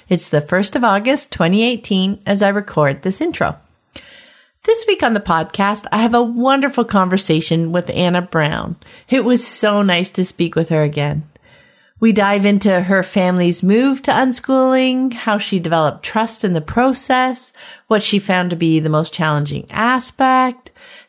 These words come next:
tips for moving from conventional parenting to consensual living, stretching our comfort zones, and lots more.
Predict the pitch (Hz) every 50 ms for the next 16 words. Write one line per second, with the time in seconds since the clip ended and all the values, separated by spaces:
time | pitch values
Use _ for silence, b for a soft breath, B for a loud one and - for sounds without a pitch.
0 | B - - 320 339 - - - - - 247 233 220 220 247 285 320 320 247 196
1 | 147 143 165 - - 196 190 190 - 208 196 190 185 202 208 233 233 - 294 294
2 | 277 285 - 233 240 240 240 240 233 233 - 254 254 254 240 - - 190 - -
3 | 190 185 - 208 214 226 - - 247 240 220 196 170 165 170 180 202 226 226 B
4 | B B B B B B - - - - - 226 220 220 - 285 269 285 285 262
5 | - - 262 254 254 254 - 208 185 185 - - 156 156 151 156 175 196 - B
6 | B B B B B - 196 202 196 196 196 185 175 170 - - - - 151 139
7 | - -